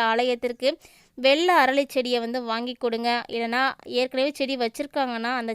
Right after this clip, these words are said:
செடிகளுக்கு போய் தண்ணீர் ஊற்றுங்க. இது போல விஷயங்களை செய்யும் பொழுது சந்திர பகவானால ஏற்படக்கூடிய தாக்கம் உங்களுக்கு கண்டிப்பாக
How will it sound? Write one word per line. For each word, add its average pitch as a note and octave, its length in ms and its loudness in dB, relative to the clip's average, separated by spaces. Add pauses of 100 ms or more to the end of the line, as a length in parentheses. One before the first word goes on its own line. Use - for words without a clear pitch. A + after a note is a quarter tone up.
செடிகளுக்கு A#3+ 500 -2
போய் B3 240 -6
தண்ணீர் C#4+ 420 -2
ஊற்றுங்க. A3+ 400 -4 (640)
இது E4 120 -2
போல G#4 200 0
விஷயங்களை E4+ 480 0
செய்யும் D4 380 0
பொழுது C#4 320 4
சந்திர C4+ 340 -2
பகவானால C#4 640 0
ஏற்படக்கூடிய B3 720 -2
தாக்கம் B3 440 -4
உங்களுக்கு A#3 380 -6
கண்டிப்பாக B3 680 -4